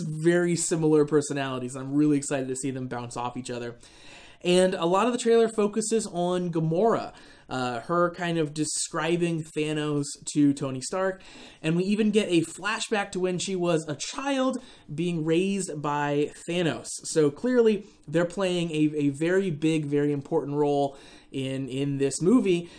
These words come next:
And that, that excites me a lot because they're, they're awesome characters, and I'm really excited to see them finally brought into the, the larger fold of the Avengers movies.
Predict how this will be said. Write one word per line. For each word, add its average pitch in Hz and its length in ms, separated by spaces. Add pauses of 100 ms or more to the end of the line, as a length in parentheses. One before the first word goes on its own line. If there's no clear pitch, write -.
(220)
And 165 200
that, 185 280
that 180 160
excites 196 420
me 190 80
a 170 60
lot 143 320
because 139 480
they're, 135 280
they're 139 320
awesome - 360
characters, 180 400
and 151 100
I'm 147 80
really 156 200
excited 143 280
to 139 80
see 143 140
them 139 160 (160)
finally 233 540 (340)
brought 180 420
into 175 400
the, 160 300
the 147 160
larger 147 500 (140)
fold 143 420
of 131 440
the 127 120
Avengers 123 480
movies. - 440